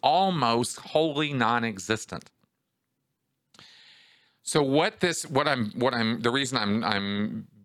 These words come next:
saying all this is because your first and last loyalty as a Sea Org member is to the Sea Org. It's not to your family.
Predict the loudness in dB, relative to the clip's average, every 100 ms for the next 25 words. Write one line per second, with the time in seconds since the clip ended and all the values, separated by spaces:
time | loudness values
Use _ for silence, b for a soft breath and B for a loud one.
0 | _ _ -6 -2 0 2 0 0 -2 -2
1 | -2 -4 -4 -4 -4 -4 0 2 2 0
2 | -4 -12 b b 0 2 2 -2 2 4
3 | 4 -2 -8 -14 -4 -2 0 2 2 2
4 | 0 -2 -8 -18 -6 2 4 4 2 0
5 | -2 -6 -8 -10 -20 _ _ _ 0 2
6 | 2 -2 0 2 0 0 -2 0 0 0
7 | -4 -2 0 0 -2 -8 -12 -6 -2 0
8 | -2 -4 -4 0 2 4 2 -4 -10 _
9 | _ _ _ _ _ _ _ b b b
10 | -12 -10 -4 0 0 -2 -6 -8 -8 -4
11 | -4 -4 -8 -10